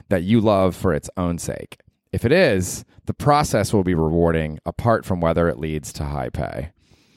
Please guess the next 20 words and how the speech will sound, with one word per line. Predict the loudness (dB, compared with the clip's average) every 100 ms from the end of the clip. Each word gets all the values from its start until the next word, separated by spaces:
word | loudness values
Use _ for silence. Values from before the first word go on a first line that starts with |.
| _ _ -4
It's | 2
so | 2
true, | 4 4
dude. | 6 4 2
Like, | 0
if | 0 2
you | 4
love | 4 2
stand-up | 0 -2 0
comedy, | 0 2 2
you |
better | 2 0
fucking | -2 -4 -6 -10 -12
love | -2 2 2 2
it, | -2 0
dude. | 2 4 4 2 -6 _ _ _ _ _ _ -2
I |
mean, | 2 2 0
you | 0
know | 0